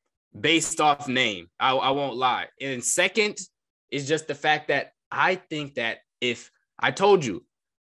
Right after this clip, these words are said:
I don't think Ohio, I don't think Michigan is a better team than Ohio State. I think Ohio State is a better team than Alabama.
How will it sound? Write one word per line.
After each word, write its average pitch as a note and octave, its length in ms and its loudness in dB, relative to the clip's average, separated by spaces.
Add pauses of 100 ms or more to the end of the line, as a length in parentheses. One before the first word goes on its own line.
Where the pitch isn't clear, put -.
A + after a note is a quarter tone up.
(120)
I D#3+ 100 4
don't G#3+ 180 0
think F#3 200 2
Ohio, E3+ 400 4
I F3 120 2
don't G3+ 160 -6
think F3+ 180 -2
Michigan D#3+ 400 -4
is C#3 120 -6
a C3 40 -4
better C#3 260 -4
team D#3+ 420 -4
than B2+ 120 -6
Ohio A#2 420 -2
State. - 480 -8 (680)
I F#3+ 100 2
think G3+ 220 2
Ohio E3 360 6
State D#3 280 2
is C#3 100 -2
a C3+ 60 0
better C3 220 4
team C3+ 260 0
than B2 120 0
Alabama. B2 680 0